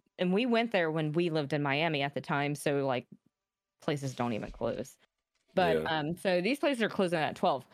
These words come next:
Speaker 1: but you go there, like, at three or <laughs> four in the afternoon.
Speaker 2: <laughs>
Speaker 1: They're just sitting there drinking. But then you think about, like,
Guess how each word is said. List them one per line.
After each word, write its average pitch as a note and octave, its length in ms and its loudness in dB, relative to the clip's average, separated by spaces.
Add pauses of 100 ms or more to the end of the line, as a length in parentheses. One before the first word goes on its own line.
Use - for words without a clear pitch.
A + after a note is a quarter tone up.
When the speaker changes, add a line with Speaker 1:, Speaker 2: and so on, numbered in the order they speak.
(280)
Speaker 1:
but - 240 0
you F3+ 180 2 (120)
go G3 320 4
there, C3 280 2
like, B2 240 0 (440)
at - 100 -14
three E3+ 220 2
or E3+ 60 4
<laughs> - 20 -4
four F#4 320 0 (300)
in E4+ 120 4
the E4+ 160 2
afternoon. F#3 840 2 (340)
Speaker 2:
<laughs> D4 440 -4
Speaker 1:
They're G#3 160 2
just G3+ 160 -4
sitting G3 140 2
there F#3 120 2
drinking. G#3 320 -2 (300)
But D#4+ 100 -2
then F4+ 140 2
you E4+ 100 2
think A4+ 240 0
about, C4+ 300 2
like, A3+ 320 0